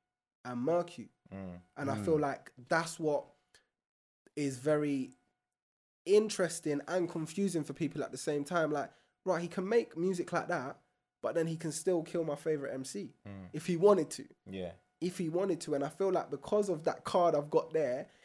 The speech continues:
Speaker 1: it, I feel like it warrants me within grime to, like, walk in.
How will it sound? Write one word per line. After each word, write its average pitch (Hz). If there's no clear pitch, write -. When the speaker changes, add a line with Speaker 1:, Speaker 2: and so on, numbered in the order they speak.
Speaker 1:
it, 147
I 180
feel 165
like 135
it 120
warrants 156
me 127
within 143
grime 139
to, 151
like, 135
walk 147
in. 131